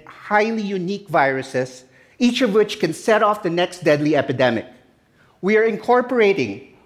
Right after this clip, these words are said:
more powerful and new tools to help us detect the next deadly H I V strain. And this needs to go hand in hand with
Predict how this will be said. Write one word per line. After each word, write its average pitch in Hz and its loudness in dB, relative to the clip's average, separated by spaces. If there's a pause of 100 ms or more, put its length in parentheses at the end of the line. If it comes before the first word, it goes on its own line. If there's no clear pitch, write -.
(160)
more 196 2
powerful 226 2
and 175 0
new 233 0
tools 247 0
to 202 0
help 226 0
us 214 -8
detect 214 -2
the 190 0
next 208 -2
deadly 180 2
H 165 0
I 156 4
V 143 -6
strain. 131 -2 (500)
And 185 2
this 262 0
needs 262 0
to 226 -2
go 196 0
hand 262 0
in 220 -4
hand 120 -2 (240)
with 190 0